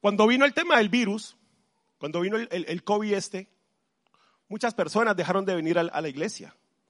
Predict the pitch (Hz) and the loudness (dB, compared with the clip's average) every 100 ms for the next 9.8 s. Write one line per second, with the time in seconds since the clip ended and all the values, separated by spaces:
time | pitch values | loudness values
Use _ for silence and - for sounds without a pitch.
0 | _ _ _ - 208 226 214 - 202 208 | _ _ _ 0 2 4 2 0 -4 -2
1 | 208 240 233 240 214 190 202 202 220 160 | -2 -4 -2 -2 -2 -4 -2 0 0 0
2 | 139 127 95 - _ _ _ _ _ _ | -4 -8 -14 -20 _ _ _ _ _ _
3 | _ _ _ _ _ _ _ _ _ _ | _ _ _ _ _ _ _ _ _ _
4 | _ _ _ _ _ _ _ _ _ _ | _ _ _ _ _ _ _ _ _ _
5 | _ _ _ 156 160 147 160 220 247 - | _ _ _ -6 -4 -2 0 0 -2 -12
6 | _ _ _ _ _ 143 143 156 202 202 | _ _ _ _ _ -6 -6 -2 -2 -2
7 | 160 185 _ _ _ _ _ _ _ _ | -8 -12 _ _ _ _ _ _ _ _
8 | _ _ _ _ _ _ 165 160 - 185 | _ _ _ _ _ _ -10 -10 -6 -4
9 | 220 202 214 208 202 226 190 202 | -2 -2 -2 -2 -2 -2 -4 -8